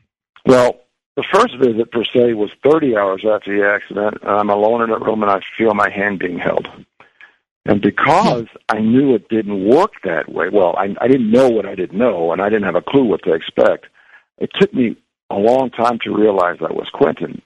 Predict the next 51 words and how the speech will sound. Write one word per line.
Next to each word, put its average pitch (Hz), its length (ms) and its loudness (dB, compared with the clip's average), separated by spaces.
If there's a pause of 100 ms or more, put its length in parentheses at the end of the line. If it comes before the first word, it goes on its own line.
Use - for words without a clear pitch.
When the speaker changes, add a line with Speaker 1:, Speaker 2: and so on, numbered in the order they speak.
Speaker 1:
but 110 140 0
I 92 80 -2
knew 120 260 2
my 92 200 0
hand 123 240 0
was 95 160 -2
being 85 220 -6
held, 85 300 0
and 90 100 -4
at 90 120 -2
that - 260 -4
time, 92 360 0
in 80 80 -6
that 80 140 0
moment, 123 500 0
I - 220 -8
said, - 260 -4
"Wow, - 420 0 (220)
<laughs> - 280 -16
that - 800 -2
must - 200 -6
be 92 100 -4
the 87 100 0
manifestation 85 840 0
of 73 80 0
all 73 140 2
the - 80 -20
prayers." 123 440 0 (560)
Well, 80 280 0 (140)
thirty 107 260 2
hours 82 260 0
after - 200 -2
the 90 180 0
accident, 85 380 -2
the - 80 -10
prayers 107 360 2
are 85 40 -8 (160)
just, 82 100 -4 (300)
just - 260 -2
getting - 260 -4
going. 104 440 2 (580)
But 113 200 6
it 131 100 2
was, 110 180 0 (260)
to 120 80 0
answer 113 240 -2
your 104 120 0
question, - 460 -2
Suzanne, 92 300 2
it 107 80 0
was, 101 160 0